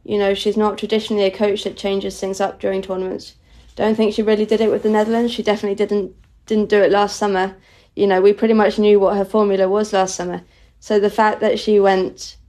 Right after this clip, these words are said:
and yes, maybe her hand was forced a little bit, but, you know, she went and, and did it and w-, uh, was brave with it, I think speaks volumes to her and just t-, shows her sort of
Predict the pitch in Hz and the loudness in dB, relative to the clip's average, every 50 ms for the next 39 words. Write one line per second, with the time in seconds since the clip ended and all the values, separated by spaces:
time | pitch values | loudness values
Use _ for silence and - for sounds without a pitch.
0 | _ _ - - 214 240 247 240 233 240 247 220 220 214 214 208 202 202 196 202 | _ _ -8 -2 2 4 4 4 2 2 0 0 2 2 2 2 2 2 2 2
1 | 196 196 196 196 196 - - - 233 226 220 226 - 208 196 202 202 202 190 185 | 0 0 0 -2 -4 -6 -4 -2 0 0 0 -2 -4 -2 -2 0 0 0 0 -2
2 | 170 160 185 - - - - - - - _ _ _ _ - 208 202 196 214 202 | -4 -8 -8 -10 -14 -20 -20 -20 -20 -20 _ _ _ _ -2 0 2 4 4 4
3 | 196 185 185 185 - 214 202 202 202 196 196 - - 202 196 196 - - 202 196 | 2 2 0 -2 -2 -2 0 2 2 2 0 0 -2 -4 -4 -6 -6 -6 -4 -2
4 | 196 196 196 196 196 214 214 - - 196 196 196 190 190 190 - - - - - | 0 2 2 4 4 2 0 0 0 -2 -2 -2 -4 -4 -4 -6 -6 -8 -8 -6
5 | - 214 202 202 - 185 190 190 202 196 202 196 202 214 214 - - 196 196 - | -4 -4 -4 -4 -2 0 0 0 0 -2 -2 -4 -4 -4 -4 -2 -4 -4 -4 -4
6 | 202 196 185 - - - 208 - - - - - - 208 208 202 208 202 196 190 | -6 -6 -6 -8 -4 -2 -2 -2 -4 -6 -16 -12 -6 -2 0 0 2 0 0 -2
7 | - - 202 196 185 185 180 185 - - _ _ _ _ _ - - 202 - 214 | -6 -6 -4 -2 -2 -2 -2 -4 -8 -14 _ _ _ _ _ -8 -6 -2 0 0
8 | 208 - - - 214 - - - _ _ _ _ _ - - - 226 226 226 214 | 0 0 0 -2 -2 -2 -4 -10 _ _ _ _ _ -10 -4 0 2 4 4 2
9 | 220 214 202 196 190 - - 202 - 202 190 185 | 2 2 0 0 0 -2 -4 -4 -2 -2 -4 -4